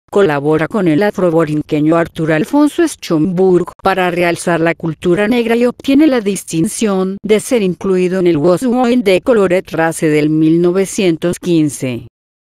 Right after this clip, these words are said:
En el mil novecientos diecinueve publica su primer libro El misterio del espacio. Al revelarse su origen racial,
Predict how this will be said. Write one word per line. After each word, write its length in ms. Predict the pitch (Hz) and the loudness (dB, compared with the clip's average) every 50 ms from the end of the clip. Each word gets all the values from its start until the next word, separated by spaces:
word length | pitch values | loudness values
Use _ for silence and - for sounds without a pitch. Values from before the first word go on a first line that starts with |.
| _ _ _ _ - | _ _ _ _ -4
En 140 | 190 185 | 0 0
el 180 | 185 180 175 175 | 2 2 2 2
mil 240 | 185 180 175 170 170 | 2 2 2 2 2
novecientos 840 | 175 175 170 180 170 - - - 170 165 165 160 - 185 180 180 175 | 2 2 0 0 -2 -4 -2 0 0 0 0 0 -2 -4 -4 -4 -2
diecinueve 800 | 185 196 226 262 - - 226 220 214 220 226 226 233 233 254 262 | -2 -2 -2 -2 0 0 0 0 2 2 2 0 0 0 0 -2
publica 560 | - - 196 190 190 180 190 185 - - 320 311 | -2 -2 0 0 0 2 0 0 0 0 -2 -2
su 160 | - 285 233 | -2 -4 -4
primer 420 | - 262 254 226 214 202 196 175 | -2 -2 0 0 0 0 0 -2
libro 380 | 190 196 196 190 180 185 196 196 | -2 -2 0 0 0 2 2 2
El 120 | 190 190 | 2 2
misterio 580 | 190 185 190 - - - 180 170 165 165 160 156 | 0 -2 -4 -6 -6 -2 -2 0 2 2 2 2
del 180 | 160 170 175 | 2 2 0
espacio. 800 | 180 170 - - - - 202 196 185 180 - - 143 143 139 135 135 - _ _ _ _ - | 0 -2 -6 -6 -4 -2 -2 -2 -2 -4 -4 -4 -4 -4 -4 -6 -10 -14 _ _ _ _ -4
Al 120 | 233 233 220 | -4 -2 -2
revelarse 720 | 220 254 269 247 254 240 226 226 226 226 - - 196 185 | 0 0 0 0 0 0 0 0 0 -2 -4 -6 -8 -8
su 160 | - - 170 | -4 -2 -2
origen 400 | 175 170 185 190 170 - 185 180 | 0 0 0 -2 -2 -2 0 0
racial, 720 | 185 196 196 190 - - 220 196 180 170 165 160 160 165 | 2 0 0 -2 -2 -2 0 0 0 0 0 -2 -4 -6